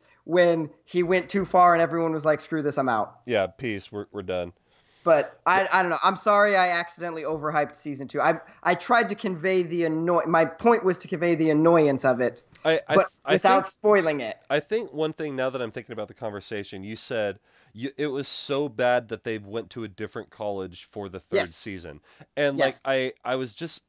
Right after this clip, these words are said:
Speaker 2: kind of expecting something more outrageous. Like, I understood that Buddy was, you know, "Get that camera out of my face," like, ninety percent of the time.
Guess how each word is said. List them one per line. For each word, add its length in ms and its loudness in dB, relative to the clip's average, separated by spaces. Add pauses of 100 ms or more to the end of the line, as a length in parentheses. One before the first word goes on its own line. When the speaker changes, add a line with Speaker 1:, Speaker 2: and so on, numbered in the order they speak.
Speaker 2:
kind 280 -6
of 80 -14
expecting 720 -10
something 640 -10
more 600 -6
outrageous. 720 -8
Like, 160 -8
I 120 -4
understood 360 -10
that 140 -10
Buddy 280 -8
was, 360 -8 (180)
you 100 -8
know, 140 -6
"Get 220 -8
that 160 -6
camera 260 -6
out 180 -4
of 120 -8
my 120 -8
face," 380 -10
like, 180 -6
ninety 360 -4
percent 340 -12
of 60 -14
the 60 -18
time. 400 -8